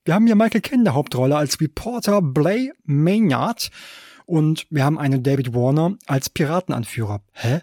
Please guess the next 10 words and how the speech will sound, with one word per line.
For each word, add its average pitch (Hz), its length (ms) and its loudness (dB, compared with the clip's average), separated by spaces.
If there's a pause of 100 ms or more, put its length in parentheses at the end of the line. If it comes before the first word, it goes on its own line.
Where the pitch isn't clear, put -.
(100)
Piratenanführer? 147 840 -4
Ist 135 100 -8
das 120 140 -2
ein 113 80 -8
Piratenfilm? 151 640 0 (460)
Ja, 131 340 -6
vielleicht, 131 640 -4
so 131 80 -4
ein 117 60 -6
bisschen. 120 320 -4